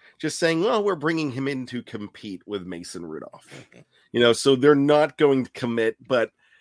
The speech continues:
Speaker 1: when we see the numbers on that, you're going to know that it's a commitment, and y-, you're going to know
Speaker 2: Yes.
Speaker 1: that he's the definitive starter. And if he's not, then this is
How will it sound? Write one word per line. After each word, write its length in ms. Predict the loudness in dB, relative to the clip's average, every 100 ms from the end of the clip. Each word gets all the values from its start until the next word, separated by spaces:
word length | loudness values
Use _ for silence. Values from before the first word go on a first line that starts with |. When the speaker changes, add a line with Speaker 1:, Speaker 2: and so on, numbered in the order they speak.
| _ _ 0
Speaker 1:
when 240 | 2 2
we 100 | 0
see 220 | -2 -2
the 100 | 2
numbers 400 | 4 4 2 2
on 180 | 2 0
that, 200 | 0 -2 -4
you're 160 | -6 0
going 240 | 2 2
to 80 | 0
know 240 | 0 0
that 100 | 0
it's 160 | -2 -6
a 60 |
commitment, 600 | -10 -8 -6 -8 -10 -16 _ -8
and 240 | -6 -6
y-, 160 | -10 -18 _
you're 300 | -12 -8 -2
going 180 | -2 0
to 60 |
know 140 | 0 0
Speaker 2:
Yes. 80 | 0
Speaker 1:
that 100 | -6
he's 560 | -8 -10 -10 -12 -10 -8
the 80 |
definitive 640 | -4 -6 -4 -2 -2 -2 -6
starter. 600 | -6 -4 -2 -2 -6 -12 _ _ _ _ _ _ -4
And 280 | 2 2 2 _ _ -10
if 140 | -2
he's 220 | 0 0
not, 400 | 2 4 4 2
then 220 | -2 -6 -8 _ _ _ _ -10
this 300 | -8 -6 -6
is 320 | -6 -8